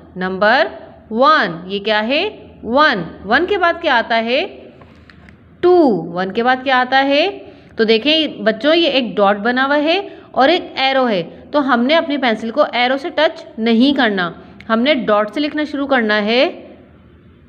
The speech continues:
डॉट से लिखना शुरू करना है इस तरीके से। टू, हमने यहाँ पे क्या लिख दिया? टू। वन के बाद टू, टू के बाद यहाँ क्या आएगा? अब आप लोग बताएं। जी, यहाँ क्या आएगा?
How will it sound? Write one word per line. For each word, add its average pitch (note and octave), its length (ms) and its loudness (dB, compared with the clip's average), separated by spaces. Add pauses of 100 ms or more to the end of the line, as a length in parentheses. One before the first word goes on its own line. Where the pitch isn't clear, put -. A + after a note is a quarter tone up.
(240)
डॉट G3+ 400 2
से C#4 180 -4
लिखना A#3+ 260 -2
शुरू A3+ 220 -6
करना G3+ 280 -2
है G#3 180 0
इस - 240 -8
तरीके F#3+ 380 0
से। A3 200 0 (840)
टू, E4 120 6 (720)
हमने G3+ 220 0
यहाँ A3+ 160 4
पे A#3 100 2
क्या A#3+ 140 2
लिख A#3 160 -2
दिया? C#4 320 2 (480)
टू। D#4 100 4 (260)
वन G3+ 240 2
के B3 140 2
बाद C#4+ 400 2 (280)
टू, C#4 220 4 (240)
टू D4+ 120 0
के F#4+ 140 2
बाद F#4+ 200 0
यहाँ D#4 260 -2
क्या C4 140 -2
आएगा? G#3 280 0
अब A#3 120 0
आप C4 180 0
लोग C4 120 -4
बताएं। F3 340 -6 (840)
जी, A#3 600 0
यहाँ G3 240 -2
क्या A#3 140 0
आएगा? A3+ 320 2